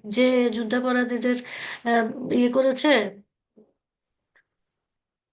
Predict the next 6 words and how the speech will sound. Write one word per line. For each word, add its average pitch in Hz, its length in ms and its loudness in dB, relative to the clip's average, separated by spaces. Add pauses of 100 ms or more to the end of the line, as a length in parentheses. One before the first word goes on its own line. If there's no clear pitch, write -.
(120)
আইনজীবী 220 360 -8
হিসেবে 254 300 -2
কাজ 254 240 0
করেছে, 254 380 2
সেই 311 420 4
এখন 220 560 0